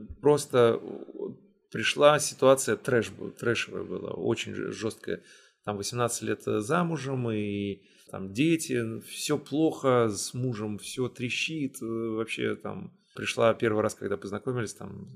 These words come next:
слезы были. И никакого доверия, там,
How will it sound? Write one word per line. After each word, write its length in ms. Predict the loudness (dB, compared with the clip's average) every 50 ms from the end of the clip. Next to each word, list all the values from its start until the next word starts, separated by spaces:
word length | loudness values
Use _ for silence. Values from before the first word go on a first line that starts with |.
| -18
слезы 520 | -16 -16 -12 -12 -10 -6 -4 -4 -4 -4 -6
были. 240 | -10 -12 -14 -14 -18 _ _ _ _ _ _
И 280 | -2 0 0 2 2 0 -2 0
никакого 440 | 0 0 0 0 0 2 4 4 8
доверия, 560 | 8 8 8 8 10 10 10 10 12 10 6
там, 600 | 6 4 0 -2 -2 -2 -4 -4 -6 -6 -8 -10